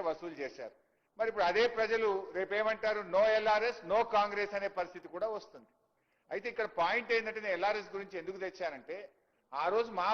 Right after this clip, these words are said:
ప్రభుత్వం ఉన్నప్పుడే ఎల్ఆర్ఎస్ జీవో తెచ్చాం. ఆ జీవోలో చాలా స్పష్టంగా ఏం చెప్పినామంటే, certain amount of money ఆ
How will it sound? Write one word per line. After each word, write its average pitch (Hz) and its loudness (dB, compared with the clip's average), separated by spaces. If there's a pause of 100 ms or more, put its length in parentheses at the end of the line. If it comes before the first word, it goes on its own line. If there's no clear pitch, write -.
ప్రభుత్వం 220 0
ఉన్నప్పుడే 208 -2
ఎల్ఆర్ఎస్ 190 0
జీవో 175 -4
తెచ్చాం. 135 -10 (720)
ఆ 185 2 (120)
జీవోలో 240 2 (120)
చాలా 196 2 (120)
స్పష్టంగా 208 -6
ఏం 190 -10
చెప్పినామంటే, 185 -4 (520)
certain 208 0 (100)
amount 226 0 (100)
of - -2 (140)
money 190 0 (640)
ఆ - 2